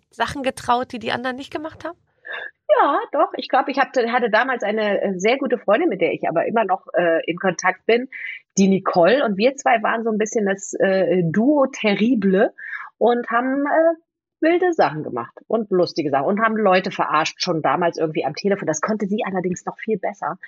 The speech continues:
Speaker 2: Die ist mal so ernst geblieben und hat dann so getan, als wäre sie die Mutter von einer Mitschü-, äh, von einem Mitschüler und hat dann eine Mitschülerin Mutter angerufen und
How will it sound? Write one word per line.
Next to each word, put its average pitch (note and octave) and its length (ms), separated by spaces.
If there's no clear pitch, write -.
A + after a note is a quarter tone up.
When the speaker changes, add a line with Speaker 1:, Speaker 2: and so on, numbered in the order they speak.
Speaker 2:
Die - 80
ist F3+ 140
mal F#3 160
so F3 80
ernst G3+ 360
geblieben D#3 440
und D3+ 340
hat D3+ 160
dann E3+ 140
so E3+ 80
getan, D#3+ 340
als F#3+ 140
wäre F#3 120
sie E3 80
die E3 140
Mutter F#3+ 280
von F3 180
einer D#3 280
Mitschü-, G3 840
äh, E3+ 160
von A3+ 140
einem A3+ 300
Mitschüler D#4+ 720
und A3+ 120
hat A3+ 140
dann G#3+ 120
eine G3 180
Mitschülerin A#3+ 720
Mutter A#3+ 320
angerufen A#3 500
und G#3+ 140